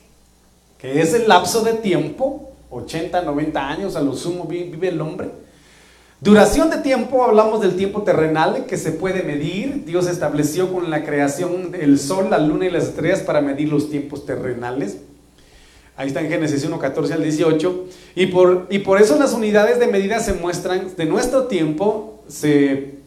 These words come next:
pues, se cuantifican en milenio, siglo, año, mes, día, horas, etcétera. Es el tiempo del hombre. Gracias a Dios nosotros no dependemos de ese tiempo.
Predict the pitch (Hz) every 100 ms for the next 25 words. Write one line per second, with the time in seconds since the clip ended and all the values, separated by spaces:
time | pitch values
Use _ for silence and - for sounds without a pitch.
0 | - - _ 147 143 143 143 131 123 120
1 | 120 - - _ _ 180 175 - 160 285
2 | 277 156 127 101 - - _ _ 180 175
3 | 170 170 214 277 277 269 254 - 277 247
4 | 233 226 214 254 247 240 214 220 247 220
5 | - 247 247 214 240 240 160 147 - 175
6 | 120 107 - - _ 165 160 151 151 139
7 | 131 110 104 101 - - - - - -
8 | _ _ 127 143 165 147 139 147 180 147
9 | 170 175 196 - - 143 147 - 123 135
10 | 143 131 120 113 - 98 -